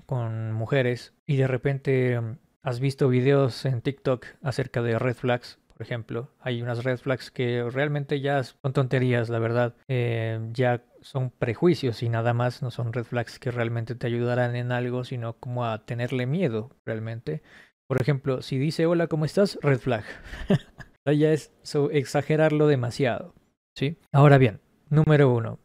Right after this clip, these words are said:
red flag. Si notas que tu pareja, si tú eres hombre o se-, o eres mujer,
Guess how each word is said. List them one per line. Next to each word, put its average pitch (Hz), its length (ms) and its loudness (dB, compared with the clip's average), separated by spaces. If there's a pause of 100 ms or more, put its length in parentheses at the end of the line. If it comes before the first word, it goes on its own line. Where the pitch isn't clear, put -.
red 113 140 -2
flag. 107 260 -8 (260)
Si 165 120 6
notas - 640 4 (240)
que 135 140 -2
tu 131 120 -6
pareja, 139 560 -2
si 117 120 -8
tú 123 120 -2
eres 135 220 0
hombre 120 300 2
o 110 40 -2
se-, 127 220 -2
o 123 140 4
eres 123 160 4
mujer, 123 360 4